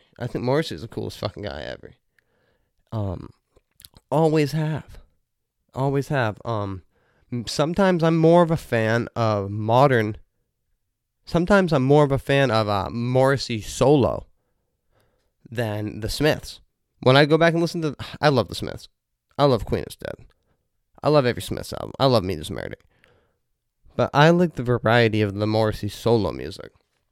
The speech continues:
because it's, um, there's so many fucked up songs, and it's definitely not for everyone 'cause some of the songs are fucked up,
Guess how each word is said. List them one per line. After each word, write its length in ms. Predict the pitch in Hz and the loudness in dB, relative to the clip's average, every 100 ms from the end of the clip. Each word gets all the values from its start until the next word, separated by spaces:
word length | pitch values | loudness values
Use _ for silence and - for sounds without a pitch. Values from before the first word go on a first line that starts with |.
| _ _ - | _ _ -16
because 360 | 107 98 156 95 | -14 -10 -8 -6
it's, 220 | 98 - | -8 -8
um, 420 | 90 87 98 - - - _ _ _ _ | -10 -10 -12 -16 -20 -20 _ _ _ _
there's 120 | 143 | -8
so 360 | - - 139 135 | -8 0 4 4
many 200 | 123 110 | 2 -2
fucked 340 | - 101 - | -2 -4 -2
up 140 | 95 - | -6 -4
songs, 560 | - 101 101 104 - - - | -2 -2 -2 -4 -8 -10 -4
and 160 | 123 | -2
it's 240 | 117 139 - | 0 -2 -4
definitely 380 | - 113 120 113 | -2 -2 -2 -4
not 180 | 104 | -4
for 120 | - 101 | -2 -2
everyone 360 | 101 104 95 | 0 -2 -4
'cause 100 | 98 | -6
some 200 | - 139 | -6 -4
of 80 | 165 | -4
the 40 | |
songs 240 | 160 160 120 | -2 -2 -2
are 100 | - | -8
fucked 680 | - - - 117 98 - 104 | -14 -20 -2 0 0 -4 -4
up, 320 | 82 - | -4 -6